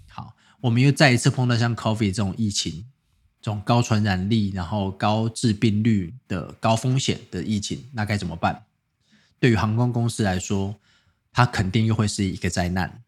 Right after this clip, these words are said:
对不对？好，再来，航空还有，航空业还有什么样的困境？好，就是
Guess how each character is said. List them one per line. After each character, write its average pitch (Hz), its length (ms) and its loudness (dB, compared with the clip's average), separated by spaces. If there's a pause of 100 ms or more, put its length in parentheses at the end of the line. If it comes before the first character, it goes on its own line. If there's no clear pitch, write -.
对 85 80 -6
不 80 60 -8
对？ - 220 -4 (460)
好， - 260 -20 (840)
再 175 160 8
来， 98 400 6
航 117 180 2
空 120 220 2
还 110 140 0
有， 104 100 4 (140)
航 123 180 2
空 135 220 2
业 143 120 6
还 104 140 4
有 107 100 4
什 101 140 0
么 90 140 0
样 107 120 2
的 92 80 0
困 98 300 4
境？ 95 240 0 (220)
好， - 280 -14 (140)
就 107 100 -4
是 90 400 -2